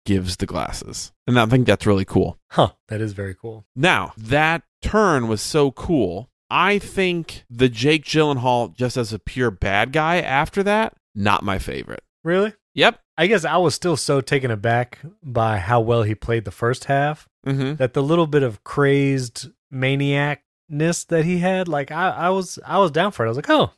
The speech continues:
Speaker 2: all right." I ki-, I kind of enjoyed it. But what, what didn't you like about it?
Speaker 1: Well, <sighs> during that turn, he kinda came off as, like, charismatic boss, like a Steve Jobs-esque, but, like, you know, kind of a, a man of the people.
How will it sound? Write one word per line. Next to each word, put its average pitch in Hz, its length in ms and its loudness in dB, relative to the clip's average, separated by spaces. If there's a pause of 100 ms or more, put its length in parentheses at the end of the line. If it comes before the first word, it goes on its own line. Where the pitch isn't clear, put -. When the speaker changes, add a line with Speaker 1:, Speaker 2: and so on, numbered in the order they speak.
(200)
Speaker 2:
all 202 200 -2
right." 208 280 2 (180)
I 143 80 0
ki-, 160 120 -4
I 147 100 0
kind 180 160 -2
of 175 60 -2
enjoyed 156 220 0
it. 101 80 -10
But 127 180 2
what, 143 160 4 (200)
what 190 120 4
didn't 214 140 0
you 185 80 0
like 190 180 0
about 98 240 -10
it? - 100 -18 (200)
Speaker 1:
Well, 285 460 4
<sighs> - 640 -10
during 277 280 4
that 240 200 0
turn, 196 280 0
he 190 80 2
kinda 254 280 -6
came 196 280 -4
off 170 280 2
as, 135 360 -2
like, 131 380 -4 (100)
charismatic 160 760 0
boss, 107 600 0
like - 140 0
a 147 60 -2
Steve 185 320 -2
Jobs-esque, 131 920 2
but, 117 260 0
like, 117 220 -2 (180)
you 139 120 2
know, 113 80 2
kind 135 220 0
of 117 100 0
a, 117 100 0 (120)
a 104 300 -4
man 135 400 2
of 123 120 0
the 113 100 2
people. 107 480 -2